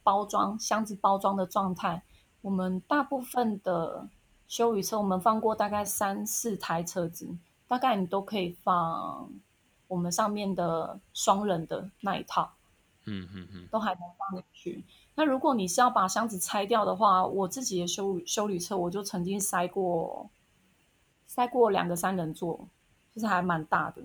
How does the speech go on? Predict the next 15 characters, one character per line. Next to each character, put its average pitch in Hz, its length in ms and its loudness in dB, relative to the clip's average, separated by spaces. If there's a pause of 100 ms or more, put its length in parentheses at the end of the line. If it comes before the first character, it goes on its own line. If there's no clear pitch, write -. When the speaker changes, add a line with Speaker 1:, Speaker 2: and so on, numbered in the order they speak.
Speaker 2:
哦， 104 260 0 (120)
两 101 440 -4
套 110 260 2
三 110 240 0
人 92 220 -4
座。 87 320 -6 (400)
Speaker 1:
对， - 320 -6 (540)
对 208 80 -2
啊， 185 120 -2
所 - 220 -2
以 - 220 -4
其 311 160 -2
实 349 100 2
Cupid 302 400 0
它 285 440 6